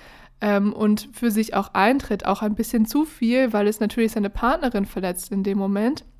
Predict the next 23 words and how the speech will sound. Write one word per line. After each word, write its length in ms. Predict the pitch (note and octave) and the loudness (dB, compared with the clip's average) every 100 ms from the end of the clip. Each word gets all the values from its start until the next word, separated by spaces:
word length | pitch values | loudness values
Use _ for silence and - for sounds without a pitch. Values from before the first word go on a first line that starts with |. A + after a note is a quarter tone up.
| - | -2
und 140 | A3+ | 2
weil 120 | G#3+ G#3 | 4 2
er 100 | G#3 | 2
da 140 | G#3 | 0
sehr 160 | G3+ - | -2 -4
unflexibel 640 | G4 - G#3 - G#3 G3+ | -4 -2 -4 -4 -4 -2
geworden 520 | G3+ G3 F#3+ G3+ G3+ | -2 -2 -2 -2 -2
ist, 180 | A3 - | -6 -4
genauso 480 | A3 G#3+ C4 C4+ G#3+ | 0 2 2 -2 -2
wie 100 | G#3+ | 0
Maya 400 | G3+ G3 G#3 - | 0 0 -2 2
auch 240 | C#4+ C#4+ | 2 2
unflexibel 680 | - A3 - A3 - G#3 G3+ | 0 -2 0 -6 -6 -4 -2
geworden 440 | G3+ G3+ G3 G#3 | -2 -2 -2 -2
ist, 220 | F#3+ G3 G#3 | -4 -6 -6
weil 200 | G3+ G3 | -4 -4
sie 240 | G#3 G#3 - - - - | -2 -4 -6 -20 -16 -2
ihm 200 | A3+ G#3+ | 2 2
auch 140 | G3 | 0
seine 220 | - G3+ | 0 -2
Freiheit 480 | F#3+ G3+ G#3 G#3 F3 | 0 0 0 0 -4
nicht 260 | F3+ F3+ G3 | -8 -8 -2
lässt. 380 | G#3+ C#4+ - | -2 -2 -8